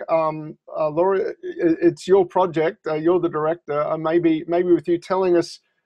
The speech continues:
say, about the, about some of the specific things and, and,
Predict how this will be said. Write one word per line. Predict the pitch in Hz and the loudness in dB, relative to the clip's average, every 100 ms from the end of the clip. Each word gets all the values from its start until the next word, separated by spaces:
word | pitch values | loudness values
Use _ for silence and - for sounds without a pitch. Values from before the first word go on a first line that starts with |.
| _ | _
say, | - 196 | -4 0
about | 175 170 170 175 | 2 2 0 0
the, | 160 151 | 0 0
about | 156 156 151 | -2 -4 -4
some | - 165 | -4 -4
of | 151 | -2
the | 147 | -4
specific | 135 - - - - 196 175 175 | -4 -8 -12 -6 -4 0 0 0
things | 170 165 156 143 | 0 0 -2 -8
and, | 147 143 139 143 | -10 -10 -12 -14
and, | 143 143 - | -14 -14 -16